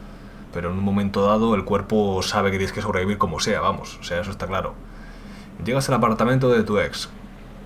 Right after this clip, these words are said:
Entras con cuidado en el edificio a través de la puerta de cristal que está roto y mantienes un ojo por ahí, echas un vistazo a ver si hay infectados antes de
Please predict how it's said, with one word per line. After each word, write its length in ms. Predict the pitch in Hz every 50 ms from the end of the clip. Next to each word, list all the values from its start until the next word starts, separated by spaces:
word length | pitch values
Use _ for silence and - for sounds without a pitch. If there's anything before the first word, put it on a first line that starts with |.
| - - - - -
Entras 440 | 101 104 107 104 107 107 107 - -
con 180 | - 110 104
cuidado 380 | 101 101 101 101 104 104 104 104
en 60 | 101
el 80 | 101 107
edificio 420 | 110 110 - 120 113 113 - 131
a 60 | 143
través 260 | - 107 90 90 87
de 60 | - 101
la 120 | 92 87
puerta 440 | 82 101 95 95 92 101 98 95 92
de 560 | 92 92 90 90 87 85 82 82 78 69 67
cristal 500 | - - 92 87 - - - 98 92 92
que 60 | 90 95
está 180 | - - 104
roto 400 | 101 110 110 101 110 147 214 - - - - - - - - -
y 80 | 147
mantienes 460 | 147 135 113 104 - 110 107 107 - -
un 100 | 107 104
ojo 240 | 104 98 - 107
por 140 | 95 101 92
ahí, 120 | 90 110 117
echas 280 | 110 101 - 95 -
un 80 | 95 92
vistazo 380 | 95 92 - - 107 107 -
a 20 | 120
ver 120 | 113 107
si 120 | - - 98
hay 60 | 95
infectados 640 | 92 - 104 92 - - 98 95 110 139 - - -
antes 280 | 90 90 98 98 -
de 240 | - 104 113 135 -